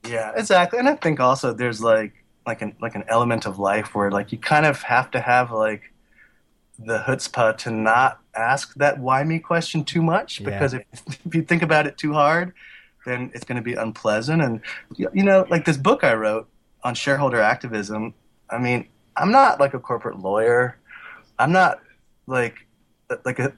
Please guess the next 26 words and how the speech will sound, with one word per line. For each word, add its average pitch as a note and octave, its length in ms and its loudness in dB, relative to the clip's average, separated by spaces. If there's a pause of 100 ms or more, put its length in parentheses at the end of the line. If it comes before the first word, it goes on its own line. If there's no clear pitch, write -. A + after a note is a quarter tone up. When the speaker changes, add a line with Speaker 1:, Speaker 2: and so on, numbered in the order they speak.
Speaker 1:
you C3+ 60 -4
know, A2+ 180 4
like, A2 140 -2
a A2 80 0
full-time A#2+ 440 0
shareholder A2 420 -2
activist. A#2+ 720 -2 (760)
Like, C3+ 300 2 (100)
in D3+ 240 2
many G3+ 260 4
ways, D3+ 480 2
I'm C#3+ 160 -2
not, D#3+ 380 0
like, B2 320 -4 (220)
the B2 120 -6
perfect, C#3 680 -4 (100)
uh, A2+ 140 -4
you B2 80 -6
know, A2+ 100 -2
person B2+ 440 0
to A#2+ 160 -4
have G#2 200 -4
written A2 300 -2
this G#2 180 -6
book. G#2+ 400 0 (1000)
And, B2+ 460 0